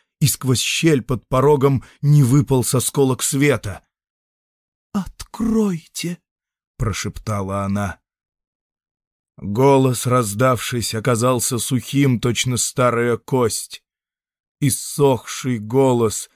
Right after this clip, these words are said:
источающий запах хрустящих пергаментов и заплесневелых венков на могилах.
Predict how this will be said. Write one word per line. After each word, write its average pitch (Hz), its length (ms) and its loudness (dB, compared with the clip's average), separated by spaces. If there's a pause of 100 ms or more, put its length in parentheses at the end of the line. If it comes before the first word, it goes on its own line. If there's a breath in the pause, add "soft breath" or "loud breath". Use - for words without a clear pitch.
(200)
источающий 117 1080 -2
запах 117 540 -4
хрустящих - 960 -6
пергаментов 107 1160 -4 (400)
и 139 120 4
заплесневелых 117 1160 0
венков 110 680 -2
на 107 160 0
могилах. 95 960 -4